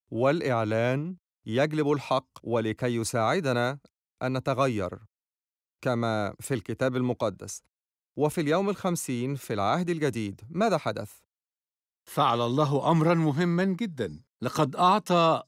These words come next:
Speaker 2: روحه في العهد الجديد في ذلك اليوم، وسنتحدث أكثر عنه بعد قليل، لكن أظن أنه من المهم أن نفهم لماذا كانت هناك فترة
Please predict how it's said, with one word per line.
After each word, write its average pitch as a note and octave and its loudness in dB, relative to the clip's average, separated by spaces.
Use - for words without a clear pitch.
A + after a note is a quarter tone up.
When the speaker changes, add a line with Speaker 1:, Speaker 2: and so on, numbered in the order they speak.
Speaker 2:
روحه A#2 0
في - -6
العهد A2+ 0
الجديد A2+ -2
في - -6
ذلك G2+ -4
اليوم، C3 2
وسنتحدث E3 -2
أكثر C3 -4
عنه B2 -2
بعد B2 2
قليل، A#2 -2
لكن D#3+ 2
أظن A3 2
أنه C3+ 0
من F3+ 2
المهم E3 2
أن G2+ -2
نفهم E2+ -6
لماذا D3+ 2
كانت G#3 0
هناك A#2+ 0
فترة A3 0